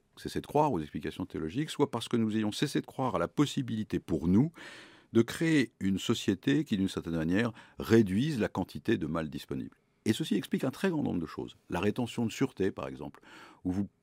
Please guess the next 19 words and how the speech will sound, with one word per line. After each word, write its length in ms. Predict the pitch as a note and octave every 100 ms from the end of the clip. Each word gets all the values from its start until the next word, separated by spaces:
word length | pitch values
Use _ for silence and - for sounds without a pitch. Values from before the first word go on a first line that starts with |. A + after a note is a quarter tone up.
| _ F#2+ F#2+ E2+
pouvez 320 | F2+ F#2 D#3
garder 280 | A#2+ F#2+ G2+
un 80 | F#2+
type 220 | A2+ -
en 60 |
prison 320 | - E2 G#2+ D#3+
après 200 | - A#2+
qu'il 200 | - F2
a 80 | E2+
fini 240 | - G#2+
de 40 | A#2+
purger 300 | A#2 G2+ A2
sa 100 | A2
peine, 260 | - F3
ce 60 | -
qui 60 |
est 40 | -
contraire 320 | - -
à 60 | -